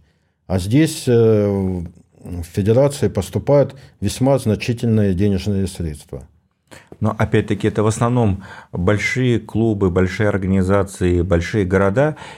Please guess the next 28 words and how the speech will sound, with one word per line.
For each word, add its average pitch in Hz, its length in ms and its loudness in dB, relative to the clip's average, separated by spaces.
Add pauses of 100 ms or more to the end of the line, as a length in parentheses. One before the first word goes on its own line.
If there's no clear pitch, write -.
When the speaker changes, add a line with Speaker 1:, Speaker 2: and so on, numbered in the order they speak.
(120)
Speaker 2:
или 104 800 2 (340)
на 95 160 2
региональном 107 640 0
уровне 95 340 0
тоже 92 300 0
есть 82 240 -4
примеры 87 380 -2
такого 80 340 -2
сотрудничества 87 920 -2 (300)
в 80 120 -2
небольших, 87 760 -2
э, 76 240 0
городах? 85 720 -2
Speaker 1:
Если 156 360 0
мы 147 60 4
Speaker 2:
Например, 135 220 2
Speaker 1:
говорим 135 300 4
о 120 60 0
целевых 123 500 0
отчислениях, 160 720 0
целевые 123 540 2
отчисления 147 760 0 (260)
касаются 120 720 2
исключительно 117 1000 0
только 117 340 0
федераций 123 760 2
и 117 220 -2
лиг. 107 400 2